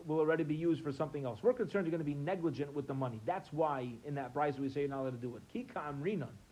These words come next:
But where's our shaila about selling one Torah for another one? Kigain dechsiv, the second Torah is already written, umanach le'efruki,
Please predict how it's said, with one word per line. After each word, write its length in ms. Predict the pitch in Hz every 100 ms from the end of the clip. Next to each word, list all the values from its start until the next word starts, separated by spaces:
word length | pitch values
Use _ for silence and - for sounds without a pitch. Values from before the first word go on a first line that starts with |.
| - - - - -
But 100 | 170
where's 360 | 160 196 240 202
our 220 | 175 151
shaila 600 | - - 156 135 131 202 214 - - -
about 320 | 160 156 147
selling 280 | - 180 170
one 140 | 170
Torah 220 | 160 160 156
for 140 | 151
another 240 | 143 139
one? 240 | 151 208 233 - - -
Kigain 400 | 214 180 254 240
dechsiv, 680 | 185 156 - - 220 294 277 - - - -
the 120 | 214
second 520 | 214 302 285 302 285
Torah 400 | 262 285 240 151 -
is 160 | 226
already 400 | 240 247 294 294
written, 720 | 277 220 302 - 175 170 233 - - -
umanach 680 | 247 226 220 302 311 285 214
le'efruki, 840 | 233 220 208 202 240 220 160 117